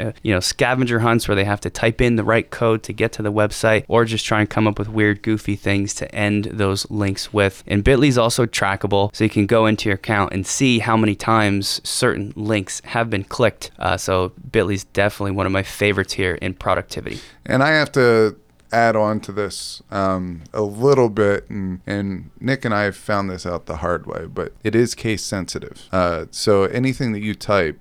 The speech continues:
Speaker 2: so if we were doing a presentation introducing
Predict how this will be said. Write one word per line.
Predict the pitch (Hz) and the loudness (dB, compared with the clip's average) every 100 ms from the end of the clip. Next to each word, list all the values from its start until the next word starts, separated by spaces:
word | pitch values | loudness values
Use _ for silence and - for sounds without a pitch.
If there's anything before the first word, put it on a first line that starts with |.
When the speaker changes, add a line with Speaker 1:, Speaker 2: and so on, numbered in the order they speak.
| - | -10
Speaker 2:
so | - 98 90 85 | 0 2 2 0
if | 82 90 | -4 -4
we | 120 | -2
were | 123 | 0
doing | 113 107 104 95 | 0 0 0 -2
a | 90 | -4
presentation | - 104 95 90 85 90 90 - 87 87 - - | -4 -6 -4 -6 -2 0 -2 -4 -4 -6 -10 -8
introducing | - 98 85 90 90 107 92 85 - | -2 -2 0 -2 -2 -2 -4 -4 -8